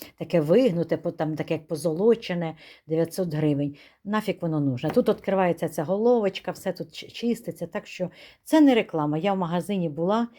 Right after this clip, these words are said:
і купила оцю машинку. Так що, якщо комусь потрібно, бо зараз багато жінок підстригають чоловіків самі, тому що це дуже дорого коштує зараз. А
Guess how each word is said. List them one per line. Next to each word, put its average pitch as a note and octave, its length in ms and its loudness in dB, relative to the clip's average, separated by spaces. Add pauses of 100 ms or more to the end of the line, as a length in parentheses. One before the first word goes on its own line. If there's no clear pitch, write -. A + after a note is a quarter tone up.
(220)
і - 40 -20
купила F3+ 440 -2
оцю D3 520 -8
машинку. B2 600 -12
Так E3 180 -12
що, - 100 -8
якщо - 260 -6
комусь F3 320 -4
потрібно, F3+ 520 -4
бо C#3+ 120 -2
зараз E3+ 480 -4 (320)
багато D#3 360 -2
жінок E3+ 400 -4
підстригають D3+ 680 -4
чоловіків C#3+ 540 -6
самі, E3+ 340 -8
тому C#3+ 200 -10
що - 120 -14
це - 120 -12
дуже C#3 280 -6
дорого C#3 480 -8 (280)
коштує C3 460 -10
зараз. B2+ 540 -10 (280)
А C3+ 100 -10